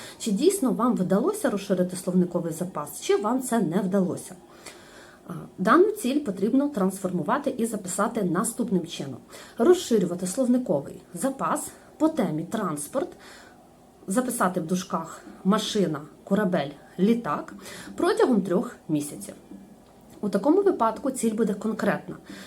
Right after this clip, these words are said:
Ви знаєте, над чим саме ви будете працювати. Вона вимірювана, тому що ми взяли машину, корабель та літак. Вона досяжна, тому що лише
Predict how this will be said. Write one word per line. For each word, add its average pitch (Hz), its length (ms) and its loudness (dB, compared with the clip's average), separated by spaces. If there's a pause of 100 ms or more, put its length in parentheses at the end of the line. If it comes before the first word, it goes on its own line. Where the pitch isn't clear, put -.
Ви 233 380 4
знаєте, 226 760 0 (160)
над 170 500 2 (160)
чим 233 300 0
саме 196 380 -2
ви 165 100 -2
будете 151 320 -4
працювати. 147 600 -10 (320)
Вона 190 280 6
вимірювана, 208 640 2 (300)
тому 185 200 4
що 185 180 0
ми 180 100 6
взяли 175 540 -2 (160)
машину, 190 640 0 (100)
корабель 170 460 0 (140)
та 185 100 0
літак. 180 460 -2 (380)
Вона 196 260 4
досяжна, 190 720 0 (320)
тому 180 220 -2
що 196 200 0
лише 185 500 2